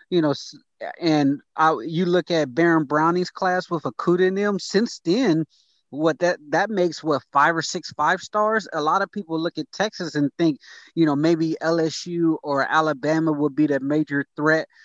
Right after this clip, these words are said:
Uh, obviously, Oklahoma and Texas A and M. No, it's Ohio State. Ohio State is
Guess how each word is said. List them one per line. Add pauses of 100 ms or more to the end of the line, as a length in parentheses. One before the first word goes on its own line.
(220)
Uh,
obviously,
Oklahoma
and
Texas
A
and
M.
No,
it's
Ohio
State. (160)
Ohio
State
is